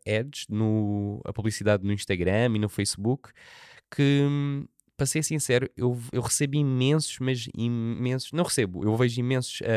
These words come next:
hum, imagens de publicidade de fotógrafos de norte a sul do país e que não sei como vai-me parar lá ao Algarve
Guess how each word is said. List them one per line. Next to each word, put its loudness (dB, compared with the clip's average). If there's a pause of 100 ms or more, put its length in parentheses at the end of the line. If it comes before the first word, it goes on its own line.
(280)
hum, -4 (680)
imagens 2
de -10
publicidade 0
de -16
fotógrafos -2 (340)
de -10
norte 2
a 0
sul -4
do -14
país -2
e -6
que -20 (180)
não -4
sei -2
como -4
vai-me 2
parar 4
lá 4
ao 6
Algarve 2